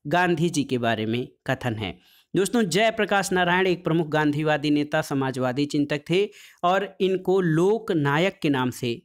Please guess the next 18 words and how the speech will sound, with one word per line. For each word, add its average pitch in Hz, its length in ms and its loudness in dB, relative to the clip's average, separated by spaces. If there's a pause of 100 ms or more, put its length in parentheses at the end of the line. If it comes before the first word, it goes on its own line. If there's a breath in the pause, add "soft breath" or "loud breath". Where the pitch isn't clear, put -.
जाना 135 340 -2
जाता 104 280 -8
है। 104 340 -8 (400 soft breath)
और 170 220 2
आपको 160 360 0
बता 160 260 0
दें, 180 260 0 (400 loud breath)
आपके 147 260 -2
लिए 151 200 0
एक 160 260 -2
प्रश्न 165 280 -2
है 175 200 0
कि 180 120 -6
जयप्रकाश 165 640 -2
नारायण 151 340 0
द्वारा 151 240 0
चलाए 156 400 0
गए 151 280 -2